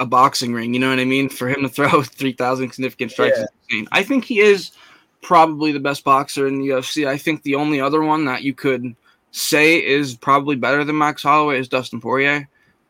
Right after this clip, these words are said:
Speaker 1: But I think I'm, I'm starting to lean towards Max Holloway. I think he is the best boxer in the U F C. Poirier is
Speaker 2: Yeah,
Speaker 1: great
Speaker 2: I like
Speaker 1: too, though.
Speaker 2: Holloway.
Speaker 1: Poirier, yeah. I like them both. They're two of my,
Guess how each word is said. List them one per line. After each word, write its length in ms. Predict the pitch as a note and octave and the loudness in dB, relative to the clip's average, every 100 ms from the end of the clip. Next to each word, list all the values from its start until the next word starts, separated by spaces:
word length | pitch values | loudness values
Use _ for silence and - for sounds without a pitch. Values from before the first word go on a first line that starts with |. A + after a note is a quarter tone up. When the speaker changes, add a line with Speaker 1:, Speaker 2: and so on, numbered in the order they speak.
| _ _ | _ _
Speaker 1:
But 280 | C#3 C3+ - - | 2 2 2 0
I 400 | C3+ C3+ B2+ G2 _ | 0 0 -2 -8 _
think 260 | D#3+ D#3+ - _ _ - | -2 0 -2 _ _ -2
I'm, 380 | C#3 B2+ A2+ _ _ - _ | -2 -2 -8 _ _ -20 _
I'm 240 | C3+ C#3 B2+ | 0 0 -2
starting 360 | - C#3+ A#2+ | -2 -2 0
to 60 | B2 | -2
lean 180 | A#2+ A2+ | -4 -6
towards 320 | B2 A#2 A2 | -6 -8 -6
Max 220 | A2 A2 | -10 -6
Holloway. 320 | G2+ A#2 A2+ | -4 -2 -2
I 80 | A#2+ | -4
think 220 | - A#2 - | -8 -10 -6
he 80 | |
is 160 | A2+ G#2+ | -6 -6
the 60 | G#2 | -10
best 200 | A2 - | -8 -4
boxer 340 | E2+ - - | -4 -6 -12
in 80 | D#2+ | -12
the 60 | D#2 | -12
U 40 | |
F 60 | - | -12
C. 220 | G2 G2 _ | -12 -12 _
Poirier 340 | C#3+ D3+ C#3 | 2 4 4
is 80 | B2 | 2
Speaker 2:
Yeah, 40 | B2 | -2
Speaker 1:
great 160 | A#2 A#2 | -2 -2
Speaker 2:
I 40 | A2+ | -2
like 80 | |
Speaker 1:
too, 60 | G#2+ | -2
though. 80 | A#2 | -6
Speaker 2:
Holloway. 380 | G#2+ G#2 - - _ _ _ _ _ | -6 -8 -10 -16 _ _ _ _ _
Speaker 1:
Poirier, 480 | C3+ C3+ C3 B2 A#2 - | 0 4 4 4 2 -2
yeah. 380 | B2 A#2 A#2 A#2 | 0 0 -4 -2
I 80 | C#3 | 0
like 220 | D3+ D3 | 2 0
them 140 | B2+ | -2
both. 360 | A#2 A#2+ A#2+ - | -2 -2 -4 -4
They're 140 | C3+ | -4
two 260 | C3 C#3+ C#3 | 0 2 4
of 100 | C3 | 4
my, 420 | C3 A#2+ A#2+ A2 | 2 0 -2 -10